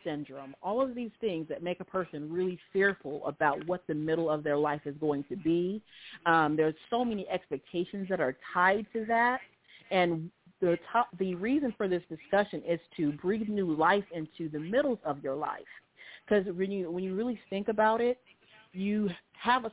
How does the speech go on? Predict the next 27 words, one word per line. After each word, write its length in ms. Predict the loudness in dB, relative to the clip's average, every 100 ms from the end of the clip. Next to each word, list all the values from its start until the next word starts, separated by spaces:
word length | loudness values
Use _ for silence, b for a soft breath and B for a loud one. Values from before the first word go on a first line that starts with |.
| -12
start 360 | -2 0 0 -4 -12 -4
that 160 | -4
you 80 | -2
have 200 | -4 -4
no 180 | -2 -2
control 440 | -4 -10 -4 -2
over. 220 | -2 -4 -8
You 160 | -4
don't 200 | -4 -4
get 140 | -6 -8
to 80 | -12 _
pick 140 | -10 -4
who 60 | -2
your 160 | -2
parents 420 | -4 -2 0 0 -2
are. 400 | 0 2 0 -2 B B -2
You 80 | 2
don't 180 | 2
get 120 | 0 -6
to 80 |
pick 220 | -6 -6 -6
the 100 | -10 -12 -20 -20 -2
circumstances 680 | 0 2 0 -4 -4 -6 -4 -4
that 100 | -4
you're 100 | -2
born 340 | 0 2 2
into. 540 | 0 -2 0 2 2